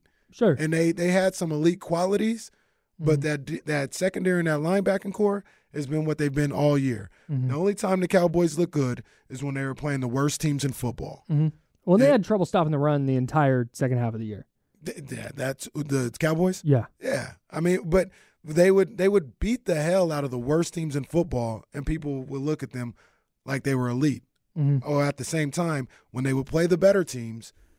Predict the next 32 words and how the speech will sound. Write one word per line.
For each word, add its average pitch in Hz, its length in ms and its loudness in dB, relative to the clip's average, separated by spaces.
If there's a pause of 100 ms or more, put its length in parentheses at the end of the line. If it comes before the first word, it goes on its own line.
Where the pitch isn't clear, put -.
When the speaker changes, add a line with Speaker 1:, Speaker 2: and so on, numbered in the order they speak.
(360)
Speaker 2:
that 123 200 -6
defense 139 340 -4
would 135 100 -4
give 139 160 0
up 143 120 -4
points. 151 320 -6
That 127 240 -8
offense 131 400 -2
wasn't 139 300 -2
as 151 100 4
Speaker 1:
Mm-hmm. 143 80 4
Speaker 2:
explosive. 139 520 -2 (340)
So 151 500 0 (300)
I, 143 180 -6
I 135 40 0
say 180 180 0
all 180 120 4
that 143 160 -2
to 113 80 -12
say, 127 380 -4 (540)
the 131 100 -8
Packers 151 640 -4 (720)
handled 170 400 0
a 139 60 0
team 160 320 -4
that 135 200 -4
probably 160 320 -2
wasn't 139 300 -2
as 110 100 -8
good 127 180 -2
as 117 100 -4
everybody 113 480 -6